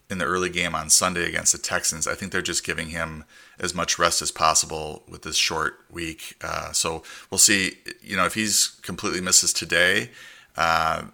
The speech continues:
and is listed as questionable and is, like, a game time decision, then I, I, I would start to get concerned. But if he gets a limited or a full practice in today, I think we're, we're good to go with Brown.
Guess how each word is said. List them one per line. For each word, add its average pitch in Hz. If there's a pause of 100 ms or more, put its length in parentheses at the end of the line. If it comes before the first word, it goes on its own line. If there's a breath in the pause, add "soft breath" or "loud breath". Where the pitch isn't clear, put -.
(220)
and 82
is 82
listed 85
as 82
questionable 104
and 92
is, 92
like, 82
a 90
game 87
time 85
decision, 117
then 92
I, 82
I, 82
I 85
would 82
start -
to 82
get -
concerned. 85
But 80
if -
he 92
gets 98
a 87
limited 82
or 82
a -
full 90
practice 82
in 80
today, 78
I 80
think 80
we're, -
we're 82
good 82
to 67
go 67
with -
Brown. -